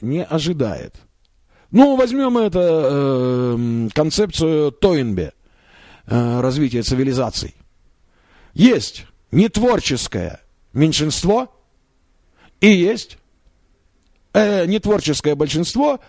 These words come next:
и творческое меньшинство. Вот благодаря наличию творческого меньшинства и происходит развитие. А творческое меньшинство — это кто? С кого это все начинается? Жрецы,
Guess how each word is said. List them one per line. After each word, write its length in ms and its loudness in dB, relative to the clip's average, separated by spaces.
и 280 4
творческое 600 0
меньшинство. 800 -4
Вот 180 2
благодаря 460 -2
наличию 380 0
творческого 500 -2
меньшинства 640 -2
и 80 -2
происходит 640 -2
развитие. 680 -4
А 120 6
творческое 540 0
меньшинство — 580 0
это 120 -4
кто? 340 0
С 120 -8
кого 280 2
это 160 -2
все 180 0
начинается? 640 -4
Жрецы, 680 -2